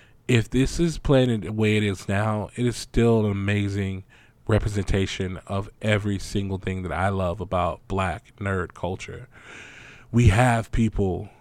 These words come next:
who are like us, who, who, <laughs> who,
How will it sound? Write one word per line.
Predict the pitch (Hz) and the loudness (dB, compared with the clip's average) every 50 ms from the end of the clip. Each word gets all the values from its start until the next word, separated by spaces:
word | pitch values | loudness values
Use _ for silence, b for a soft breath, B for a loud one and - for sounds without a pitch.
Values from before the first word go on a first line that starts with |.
| - - | -12 -2
who | - 117 113 110 107 104 - - - | 0 2 4 4 2 0 -2 -2 0
are | 110 107 101 101 98 95 95 95 123 - - _ - - _ _ _ _ _ _ _ - | 2 2 4 2 0 0 -4 -6 -8 -12 -18 _ -20 -20 _ _ _ _ _ _ _ -10
like | 101 101 104 92 98 - - | -4 -2 0 0 0 2 2
us, | 110 101 98 92 90 - - - - - - _ _ - - - - | 2 4 4 2 0 -4 -8 -12 -16 -18 -20 _ _ -20 -16 -6 -2
who, | 123 113 104 101 98 - - - | 0 0 0 -2 -4 -10 -14 -10
who, | - 110 107 107 104 101 98 98 95 104 113 113 | -6 -4 -4 -2 -4 -4 -6 -10 -10 -10 -8 -6
<laughs> | - - 151 139 - - | 0 2 2 4 6 6
who, | 160 151 143 170 170 | 6 6 6 4 2